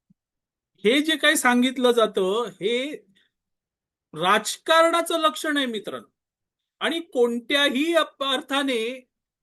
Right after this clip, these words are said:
आपल्याला महानगरपालिका जिंकायची आहे, मग त्यासाठी हा एक नरेटिव्ह पसरवला जातो. आता हा जो काही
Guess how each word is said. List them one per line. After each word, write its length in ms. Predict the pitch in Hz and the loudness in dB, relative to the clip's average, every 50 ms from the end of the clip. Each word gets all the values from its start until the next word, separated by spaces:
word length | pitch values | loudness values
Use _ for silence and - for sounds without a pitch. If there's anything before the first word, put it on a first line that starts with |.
| _ 170 | _ -4
आपल्याला 640 | 180 185 - - 254 254 254 262 262 262 254 247 277 | -4 -4 -4 -4 -2 0 2 2 4 4 4 4 2
महानगरपालिका 1120 | 294 262 202 190 190 202 233 240 262 262 262 294 311 - 330 294 277 269 285 - - 277 277 | 2 0 -2 -2 -2 -2 -4 -4 -6 -4 -2 -4 -4 -2 -2 -2 -2 -2 -2 -4 -2 -2 -2
जिंकायची 680 | 269 226 247 254 254 247 - 247 240 233 - - 226 202 | -2 -2 -4 -6 -6 -4 -2 -2 -2 -2 -2 -4 -4 -4
आहे, 140 | 190 185 202 | -2 -2 -4
मग 280 | 208 220 220 240 233 - _ | -4 -6 -6 -6 -6 -8 _
त्यासाठी 800 | - 196 208 254 240 - 254 247 233 - 240 208 185 185 196 190 _ _ _ _ _ _ _ _ - | -4 -2 -2 -2 -2 -2 -4 -4 -4 -4 -6 -6 -6 -8 -10 -14 _ _ _ _ _ _ _ _ -6
हा 240 | - 190 214 254 311 330 294 - - | 0 2 4 4 4 4 2 0 0
एक 240 | - 247 277 - - | 0 0 0 0 -2
नरेटिव्ह 800 | 247 220 214 208 208 208 247 285 285 277 - 277 247 226 240 277 294 - _ _ | -2 0 0 2 4 4 4 4 2 0 -2 -2 -2 -2 -4 -4 -8 -10 _ _
पसरवला 540 | - 196 196 - 214 214 208 208 202 190 170 | -4 -4 -2 0 0 2 4 4 6 4 4
जातो. 280 | - 139 131 - - - _ _ _ _ _ _ _ _ _ _ _ _ _ _ _ _ _ _ _ - | 2 -2 -6 -8 -10 -16 _ _ _ _ _ _ _ _ _ _ _ _ _ _ _ _ _ _ _ -6
आता 220 | 254 - 330 320 302 - - _ _ _ _ _ _ _ _ _ _ _ _ _ | -2 2 4 4 4 2 -2 _ _ _ _ _ _ _ _ _ _ _ _ _
हा 380 | - - - - 190 208 247 311 | -18 -14 -6 0 4 4 6 4
जो 180 | 320 311 320 330 | 4 0 -4 -4
काही 300 | 330 302 302 311 302 | -2 0 0 0 -2